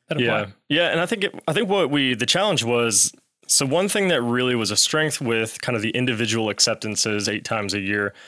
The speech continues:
Speaker 2: was it really doubled down on our commitment to not treat startups like they're all one size fits all.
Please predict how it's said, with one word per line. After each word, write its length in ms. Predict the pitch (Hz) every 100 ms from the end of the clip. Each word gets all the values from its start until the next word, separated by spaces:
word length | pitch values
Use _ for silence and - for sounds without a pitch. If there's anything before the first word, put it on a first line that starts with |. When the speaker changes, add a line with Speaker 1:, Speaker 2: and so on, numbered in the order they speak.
| - -
Speaker 2:
was 240 | 139 147
it 220 | 135 139 131
really 340 | 123 156 175
doubled 280 | 127 120 120
down 240 | 110 110 107
on 120 | 101
our 100 | 101
commitment 600 | - 110 107 107 101 95
to 120 | -
not 340 | 107 101 107 -
treat 340 | - 110 104
startups 540 | - 110 101 101 98 -
like 140 | 101
they're 160 | 104 101
all 120 | 95
one 220 | 98 95
size 240 | 95 101 92
fits 260 | - -
all. 400 | 98 87 87 113